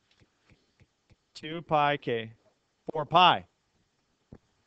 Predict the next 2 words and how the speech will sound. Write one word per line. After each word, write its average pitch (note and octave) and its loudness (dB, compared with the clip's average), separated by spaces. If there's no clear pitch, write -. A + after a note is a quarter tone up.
Divided D3+ 2
by, F#3+ 4